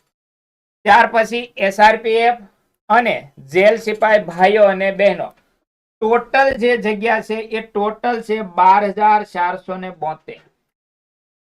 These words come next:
જે અહીં ધારણા હતી અગિયાર હજાર, દસ હજાર, બાર હજાર, એના કરતા પણ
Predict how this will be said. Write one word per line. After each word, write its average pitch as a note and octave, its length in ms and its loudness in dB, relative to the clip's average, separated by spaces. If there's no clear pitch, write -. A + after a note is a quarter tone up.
જે F#3+ 60 -6
અહીં G#3 300 -8
ધારણા G3 520 -2
હતી G3+ 180 -10
અગિયાર F#3+ 380 -4
હજાર, F#3+ 340 -2
દસ F3+ 300 -12
હજાર, F#3 320 -8
બાર E3 300 -6
હજાર, F3+ 460 -8
એના E3+ 340 -10
કરતા E3+ 520 -6
પણ E3+ 240 -12